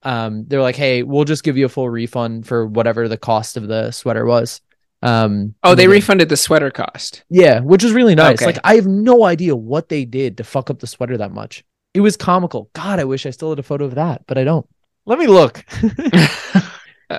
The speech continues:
Speaker 1: Yeah.
Speaker 2: we, we gotta find one question that doesn't make you look for a picture.
Speaker 1: <laughs>
Speaker 2: Um, what else?
Speaker 1: Uh, Vans in the Met Gala, shout out Christian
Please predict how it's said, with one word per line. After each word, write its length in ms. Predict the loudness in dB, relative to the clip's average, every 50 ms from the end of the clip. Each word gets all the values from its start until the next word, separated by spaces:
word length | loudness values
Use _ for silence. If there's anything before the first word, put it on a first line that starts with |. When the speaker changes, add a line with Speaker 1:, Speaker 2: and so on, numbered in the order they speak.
| -8 -6
Speaker 1:
Yeah. 220 | -4 -4 -4 -4 -6 -10 _ _ _ _ _ _ _ -14
Speaker 2:
we, 200 | -12 -12 -6 -4
we 100 | -2 0
gotta 160 | 2 2 2
find 300 | 2 2 2 4 4 4
one 240 | 2 2 2 0 -2
question 400 | 0 0 0 0 -2 -6 -6 -6
that 80 | -6 -4
doesn't 240 | -4 -4 -2 -2
make 160 | -2 -4 -4 -4
you 60 | -6
look 280 | -4 -4 -4 -6 -6
for 180 | -6 -4 -2 -2
a 40 | -2
picture. 640 | -4 _ -8 -8 -6 -4 -4 -4 -2 -2 -4 -6 -8 _ _ _ _
Speaker 1:
<laughs> 1160 | 4 4 4 6 6 4 4 6 4 4 4 4 _ -4 -4 -4 _ _ _ _ _ _ _ _
Speaker 2:
Um, 600 | 2 4 4 4 4 4 2 2 0 -2 -4 -6 _ _ _ _ _ _ _ _
what 140 | -16 -16 -14
else? 300 | -16 -18 -20 -20 -20 -20 _ _ _ _ 2
Speaker 1:
Uh, 280 | 4 6 6 6 4 2 _
Vans 400 | -6 0 2 2 2 2 0 -2
in 60 | -4
the 60 | -2 0
Met 200 | 0 0 0 0
Gala, 320 | 0 2 2 2 2 0
shout 160 | 0 -2 -2 -2
out 140 | -2 -2
Christian 520 | -4 -6 -6 -4 -4 -6 -6 -6 -6 -10